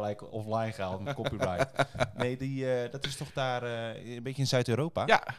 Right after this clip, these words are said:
Speaker 1: Heeft dat die Ring of Fire?
Speaker 2: Nee, nee, dat is in de Stille Oceaan heb ik over gelezen.
Speaker 1: Oh, oké. Ja, jij
Speaker 2: Ja.
Speaker 1: bent, jij bent nu de expert
Speaker 2: Ik ben
Speaker 1: natuurlijk.
Speaker 2: expert over vulkanen. Als je iets wil weten... Dus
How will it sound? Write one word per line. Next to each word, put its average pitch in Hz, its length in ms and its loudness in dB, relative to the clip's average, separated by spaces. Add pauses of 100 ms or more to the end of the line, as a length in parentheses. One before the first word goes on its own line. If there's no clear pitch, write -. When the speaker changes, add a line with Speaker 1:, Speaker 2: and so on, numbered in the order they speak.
(120)
Speaker 1:
Heeft 113 140 -14
dat 104 100 -10
die 98 100 -4
Ring 95 180 -2
of 85 80 -10
Fire? 101 220 -12
Speaker 2:
Nee, 123 260 10
nee, 135 200 10
dat 123 180 0
is 131 180 6
in 131 140 10
de 123 360 12
Stille 143 280 6
Oceaan 120 400 4
heb 95 100 4
ik 92 100 -2
over 92 180 2
gelezen. 92 460 -2
Speaker 1:
Oh, 139 180 -8
oké. 95 160 -12
Ja, 85 60 -10
jij 92 200 -4
Speaker 2:
Ja. 92 140 2
Speaker 1:
bent, 101 200 -2
jij 104 100 0
bent 95 120 -4
nu 90 80 -4
de 87 60 -4
expert 110 320 -4
Speaker 2:
Ik 110 60 0
ben 120 80 10
Speaker 1:
natuurlijk. 107 320 8
Speaker 2:
expert 107 240 8
over 98 160 8
vulkanen. 95 580 8
Als 92 160 2
je 110 160 6
iets 135 240 8
wil 123 180 12
weten... 117 380 10
Dus 110 200 2